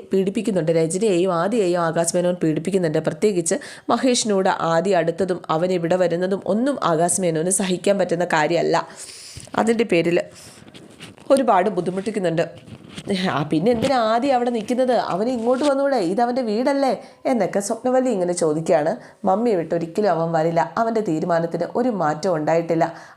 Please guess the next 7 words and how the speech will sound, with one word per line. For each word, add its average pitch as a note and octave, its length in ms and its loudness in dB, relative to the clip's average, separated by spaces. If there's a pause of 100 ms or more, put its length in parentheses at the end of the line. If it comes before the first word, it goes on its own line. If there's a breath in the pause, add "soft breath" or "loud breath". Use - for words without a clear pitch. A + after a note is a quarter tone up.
അമ്മ G3 200 0
എന്ത് G3+ 360 -2
തെറ്റ് E3+ 240 -2
ചെയ്താലും D#3+ 500 0 (300 loud breath)
ഒരു A3+ 160 2
മകന് F#3 400 2 (120)
ആ D#3+ 60 0